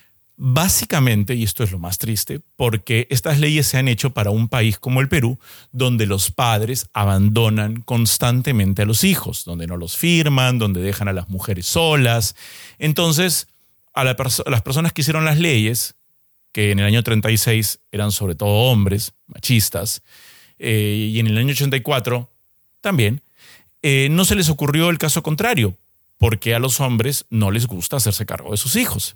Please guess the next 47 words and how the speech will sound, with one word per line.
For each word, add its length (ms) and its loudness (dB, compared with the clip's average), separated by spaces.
De 200 -2
hecho, 180 -2
tienen 240 0
hijos 240 -2
con 120 -2
muchas 320 -4
mujeres 320 -4
diferentes 640 -4
y 80 -6
se 120 -2
vanaglorian 560 -4
de 140 4
eso 240 0
y 140 -2
no 100 2
se 80 2
hacen 180 2
cargo 280 0
de 100 4
ellos. 400 0
Entonces 340 0
no 120 2
se 100 -2
les 160 -2
ocurrió 540 0
crear 560 0
un 180 0
acápite 520 -2
para 240 -2
que 120 -10
también 640 2
un 180 2
hombre 440 2
reconociera 680 -2
a 120 -4
su 200 -4
hijo 300 -8
solo. 400 -2
Porque 200 -4
todos 160 2
se 80 2
preguntaban, 460 0
¿cómo 200 -2
va 60 0
a 40 -2
pasar 220 0
eso? 400 -4